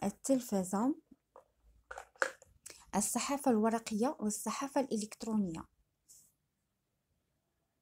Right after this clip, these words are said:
السؤال الثالث يقول: "أحدد من الفقرة الرابعة الحواس التي تعتمدها وسائل التواصل." إذن عندنا هنا الميديا حاسة السمع،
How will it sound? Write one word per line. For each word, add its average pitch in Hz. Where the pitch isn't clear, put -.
السؤال -
الثالث 269
يقول: 190
"أحدد 269
من 233
الفقرة 240
الرابعة 226
الحواس 233
التي 226
تعتمدها 220
وسائل 233
التواصل." 208
إذن 190
عندنا 214
هنا 220
الميديا 196
حاسة -
السمع، 285